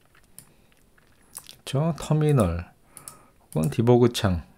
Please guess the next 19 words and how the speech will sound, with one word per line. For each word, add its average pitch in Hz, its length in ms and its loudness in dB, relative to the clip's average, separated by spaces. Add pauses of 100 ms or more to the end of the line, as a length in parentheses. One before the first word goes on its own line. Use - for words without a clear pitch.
(120)
여기도 107 380 0
이제 98 160 -2
바꿀 107 260 -4
수가 113 220 0
있죠. 104 400 -6 (840)
네, 85 260 -6 (140)
기본적인 120 800 0
것만 139 400 0
받도록, - 480 -8
바꾸도록 110 680 -6
하겠습니다. - 600 -12 (220)
네, 78 280 -6 (220)
이렇게 - 200 -14
하고, 131 480 4 (880)
자, - 100 -6
폰트를 175 680 6
이제 131 120 8
변경을 123 400 6
했으면 117 680 2